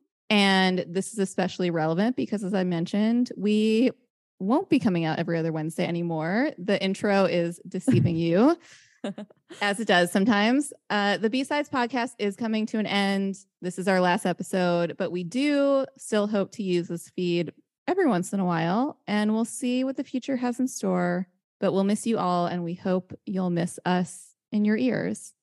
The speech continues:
Speaker 2: So that means you should definitely join us on the internet. The link to join our Discord server is in the show notes.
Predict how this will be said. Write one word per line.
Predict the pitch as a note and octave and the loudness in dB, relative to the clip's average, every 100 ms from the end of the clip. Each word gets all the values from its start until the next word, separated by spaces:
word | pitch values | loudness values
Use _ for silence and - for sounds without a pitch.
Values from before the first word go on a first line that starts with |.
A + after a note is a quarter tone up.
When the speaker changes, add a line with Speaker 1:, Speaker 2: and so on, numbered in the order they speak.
| _ _ _ _ _ - | _ _ _ _ _ -4
Speaker 2:
So | A3 | 2
that | A#3 | 2
means | A3 A#3 | 4 4
you | B3 | 4
should | A#3+ F#3+ | 4 4
definitely | A3+ A3+ C4+ C4+ B3 | 2 2 2 2 4
join | G3 G3 F#3 | 6 6 6
us | |
on | F#3+ | 4
the | E3+ B2 | 2 2
internet. | D#3 D#3+ D#3+ B3+ C#4+ | 0 0 0 -2 -4
The | G3 G3 | -8 -6
link | F#3+ G3+ G#3+ | -6 -6 -6
to | B3 | -6
join | G#3 G3+ G3 | -2 -2 -2
our | F#3 F3 | -2 -4
Discord | D3 F3+ - G#3 G3+ | -4 -8 -6 -4 -2
server | G3 A3+ G#3+ A#3 B3+ E4 - | -4 -6 -6 -4 -4 -4 -4
is | F#3 F3 - | -4 -4 -4
in | F3 F3 | -4 -4
the | G3 | -6
show | - F#3+ D3 | -6 -6 -4
notes. | C#3+ D3 A#3+ - - | -2 -2 -4 -6 -14